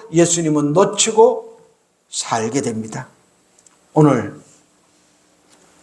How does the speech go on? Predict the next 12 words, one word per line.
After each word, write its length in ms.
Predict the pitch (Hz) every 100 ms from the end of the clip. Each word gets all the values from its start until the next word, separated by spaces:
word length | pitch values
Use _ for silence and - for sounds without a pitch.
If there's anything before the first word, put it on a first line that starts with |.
| -
나의 460 | 139 185 208 202 202
삶에 800 | 202 180 165 165 160 160 147 147
붙잡혀 520 | 135 - 139 - 151
있는 380 | 131 127 135 131
우리에게 720 | 120 120 120 123 123 127 160 - _ _ _ _ _ _ _
하나님은 580 | - 160 147 147 156 151
이 80 | 156
말씀을 540 | 156 151 147 180 170
통하여 760 | - 170 180 208 165 233 - - _ _ _ _ _ _ _ _ _ _ _ _ _ _ - - -
나의 420 | - 151 220 240 208
삶의 440 | - 185 185 180
초점을 600 | - 262 - 202 147 123